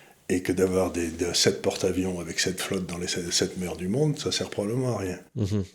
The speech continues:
Speaker 1: Donc on assiste à un bouleversement stratégique. <laughs> C'est-à-dire que les Américains peuvent envoyer leurs gros bateaux, leurs destroyers avec leurs avions dessus, et cetera. En cinq minutes, ils peuvent être détruits. Donc ça ne vaut rien. C'est-à-dire que quand l'Allemagne dit, « Je vais mettre cent millions d'euros ou cent milliards d'euros, je sais plus combien,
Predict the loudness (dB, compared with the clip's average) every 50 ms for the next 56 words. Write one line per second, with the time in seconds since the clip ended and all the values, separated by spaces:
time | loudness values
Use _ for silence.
0 | -10 -4 -2 0 0 0 0 2 2 4 4 4 4 4 4 4 4 2 2 2
1 | 2 4 4 4 4 4 4 2 2 2 0 0 -2 0 0 0 -2 -2 -4 -4
2 | -6 -6 -8 -8 -6 -6 -2 2 4 6 8 8 6 4 4 -6 -10 -12 -12 -14
3 | -18 -20 -20 -20 -20 -20 -20 -20 -20 -20 -20 -12 -4 0 0 0 2 4 4 6
4 | 6 6 2 2 2 2 2 2 2 2 2 0 0 -2 -4 -4 -2 -2 -2 0
5 | 0 0 0 0 0 0 -2 -4 -2 -2 -2 -2 -2 -4 -2 -2 0 0 0 -2
6 | -2 -4 -4 -4 -4 -4 -4 -4 -4 -2 -2 -2 -2 -2 -2 -4 -6 -6 -4 -2
7 | -2 -4 -4 -4 -8 -8 -6 -6 -4 -6 -6 -6 -6 -4 -4 -4 -4 -4 -6 -12
8 | -18 -20 -20 -20 -18 -12 -8 -4 -2 0 2 2 4 6 4 4 4 2 0 0
9 | 0 0 0 -2 -2 -2 -2 -2 -2 -2 0 -2 -2 -2 0 0 2 2 2 4
10 | 4 4 4 4 6 6 6 6 4 2 4 4 4 6 6 4 2 0 -4 -12
11 | -12 -16 -14 0 4 6 8 10 10 12 12 12 12 12 12 10 12 12 10 10
12 | 8 6 4 4 4 4 4 4 6 6 6 6 8 8 8 8 8 6 6 6
13 | 4 4 4 4 4 2 2 4 4 4 4 4 4 2 2 0 2 2 2 4
14 | 4 4 2 2 0 0 -2 -4 -6 -4 -4 -2 -2 -4